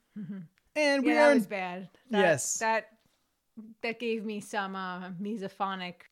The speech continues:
Speaker 1: tremors.
Speaker 2: Mesophonic tremors.
Speaker 1: <laughs>
Speaker 2: And
Speaker 1: That's my new indie band.
Speaker 2: <laughs> Mesophonic tremors. Where are you guys playing?
Speaker 1: We're opening for Less Than Jake and Real Big Fish.
Speaker 2: Oh, so you're a ska band?
Speaker 1: Yeah.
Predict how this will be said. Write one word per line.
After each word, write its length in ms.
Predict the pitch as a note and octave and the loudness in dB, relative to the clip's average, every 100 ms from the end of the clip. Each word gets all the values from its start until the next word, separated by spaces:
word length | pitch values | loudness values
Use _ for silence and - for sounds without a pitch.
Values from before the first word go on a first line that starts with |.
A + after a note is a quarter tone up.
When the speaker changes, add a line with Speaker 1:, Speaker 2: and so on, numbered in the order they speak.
| _ | _
Speaker 1:
tremors. 640 | - A3 F#3 D#3+ D3+ D3+ - - _ _ _ _ C#3 | -10 -8 -6 -8 -12 -16 -20 -20 _ _ _ _ -2
Speaker 2:
Mesophonic 640 | D#3+ F3 E3+ F3+ F3+ F3 | 0 0 -2 -2 -2 -2
tremors. 380 | - F#3 F3 - - | -4 -2 -2 -4 -10
Speaker 1:
<laughs> 100 | - B3 | -10 -2
Speaker 2:
And 100 | F3+ | 4
Speaker 1:
That's 200 | F#4+ E4 | 4 6
my 200 | E4+ F#4+ | 4 4
new 180 | F4+ D4+ | 4 0
indie 400 | A#3 C4 B3+ B3+ | 0 -2 -4 -2
band. 480 | E3+ E3 D#3+ F3 - A#2+ | -4 -4 -8 -14 -10 -4
Speaker 2:
<laughs> 640 | A#2+ E3 A3+ C#3+ - G#3 - _ _ - - | -2 8 12 12 10 6 6 _ _ -20 -2
Mesophonic 580 | E3+ E3+ F3 G3+ F#3 F3 | 0 0 0 6 6 4
tremors. 840 | - G3 F3 C3+ G#2+ G2 D#3+ - - _ _ | 0 0 2 0 -2 -8 -14 -16 -20 _ _
Where 160 | D#3 D#3+ | -6 -2
are 40 | |
you 100 | D#3 | 0
guys 200 | D3+ D3 | 0 -2
playing? 360 | - E3 D#3 B2 - _ - | -4 -8 -8 -10 -14 _ -14
Speaker 1:
We're 100 | G3+ | -4
opening 380 | A#3+ B3 B3 B3+ | -4 -2 -4 -6
for 140 | G#3+ | -6
Less 220 | G#3+ A#3+ | -6 -6
Than 180 | - A3 | -6 -6
Jake 220 | G#3+ G#3 | -2 -2
and 140 | G#3 F#3 | -4 -8
Real 120 | G3 | -8
Big 180 | F#3 D#3+ | -10 -12
Fish. 540 | F#3 D#3+ E3+ - - - _ _ _ _ - | -12 -12 -8 -6 -6 -10 _ _ _ _ -8
Speaker 2:
Oh, 160 | F3 | -4
so 120 | C#3+ | -2
you're 100 | D3 | -2
a 20 | B2+ | -4
ska 320 | - C3+ C#3 | -2 0 2
band? 340 | G3 A#3 E4 - _ _ _ _ _ C5+ | 2 0 0 -8 _ _ _ _ _ -4
Speaker 1:
Yeah. 180 | B3 E3 | -4 -6